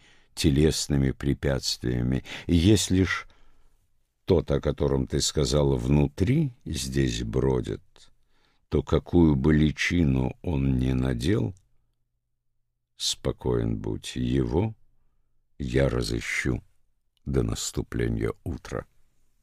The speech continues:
Здесь, в благодатном этом уголке, устроила себе невеста Ева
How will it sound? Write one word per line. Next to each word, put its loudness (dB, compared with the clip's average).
Здесь, -6
в -8
благодатном -4
этом -4
уголке, -6
устроила 2
себе -2
невеста -2
Ева -2